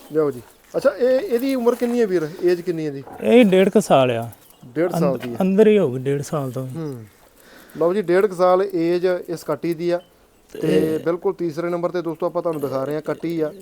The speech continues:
Speaker 2: ਇਹ ਭਾਈ
Speaker 1: ਬਕਾਊ ਆ।
Speaker 2: ਰਿ-, ਰਿਸ਼ਤੇਦਾਰਾਂ ਤੋਂ
Speaker 1: ਡੇਢ ਸਾਲ ਦੀ
Speaker 2: ਲੈ
Speaker 1: ਮੰਨ ਲਓ, ਸਵਾ ਕੁ ਸਾਲ ਦੀ ਮੰਨ ਲਓ, ਠੀਕ ਆ।
Speaker 2: ਰਿਸ਼ਤੇਦਾਰਾਂ ਤੋਂ ਲਈ ਉਹਨਾਂ ਹਰਿਆਣੇ ਚੋਂ ਲਿਆਂਦੀ ਮੱਝ ਤੇ ਮਗਰ ਆਈ ਉਹਦੇ।
Speaker 1: ਅੱਛਾ ਜੀ।
Speaker 2: ਅਠਾਰਾਂ ਕਿਲੋ ਦੁੱਧ ਕੱਢਦੀ ਉਹਦੀ।
Speaker 1: ਮਦ-, ਮਦਰ ਦਾ ਮਿਲਕ ਕਿੰਨਾ ਸੀਗਾ?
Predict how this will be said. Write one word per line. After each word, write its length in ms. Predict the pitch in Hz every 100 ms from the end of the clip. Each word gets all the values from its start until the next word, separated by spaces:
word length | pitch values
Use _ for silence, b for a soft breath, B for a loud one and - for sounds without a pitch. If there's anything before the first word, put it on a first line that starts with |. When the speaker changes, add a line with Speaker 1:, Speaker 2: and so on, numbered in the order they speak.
| -
Speaker 2:
ਇਹ 140 | 214 202
ਭਾਈ 260 | 220 214
Speaker 1:
ਬਕਾਊ 120 | 214 196
ਆ। 20 |
Speaker 2:
ਰਿ-, 420 | - - - 180
ਰਿਸ਼ਤੇਦਾਰਾਂ 600 | 170 180 208 196 208 208
ਤੋਂ 100 | 214
Speaker 1:
ਡੇਢ 20 |
ਸਾਲ 80 | 208
ਦੀ 60 | 196
Speaker 2:
ਲੈ 60 |
Speaker 1:
ਮੰਨ 100 | 160
ਲਓ, 80 | 165
ਸਵਾ 280 | 156 151 151
ਕੁ 80 | 139
ਸਾਲ 200 | 156 151
ਦੀ 100 | 160
ਮੰਨ 240 | 143 139
ਲਓ, 100 | 143 147 - 160
ਠੀਕ 140 | 170
ਆ। 40 | 175 - - _ - -
Speaker 2:
ਰਿਸ਼ਤੇਦਾਰਾਂ 680 | 175 175 - 196 202 202
ਤੋਂ 100 | 202
ਲਈ 200 | 214 190
ਉਹਨਾਂ 260 | 190 196 196
ਹਰਿਆਣੇ 340 | 180 190 160
ਚੋਂ 120 | 123 175
ਲਿਆਂਦੀ 260 | 180 147
ਮੱਝ 180 | 147 156
ਤੇ 120 | 180
ਮਗਰ 280 | 190 175 143
ਆਈ 160 | 139 156
ਉਹਦੇ। 180 | 156 135 - -
Speaker 1:
ਅੱਛਾ 200 | 147 160
ਜੀ। 100 | 143
Speaker 2:
ਅਠਾਰਾਂ 580 | 131 - - 165 156 196
ਕਿਲੋ 220 | 190 175
ਦੁੱਧ 200 | 156 147
ਕੱਢਦੀ 460 | 143 139 127 143 147
ਉਹਦੀ। 160 | 135 143
Speaker 1:
ਮਦ-, 240 | 151 190
ਮਦਰ 240 | 170 165 196
ਦਾ 80 |
ਮਿਲਕ 240 | 208 202 196
ਕਿੰਨਾ 240 | 190 196
ਸੀਗਾ? 240 | 180 180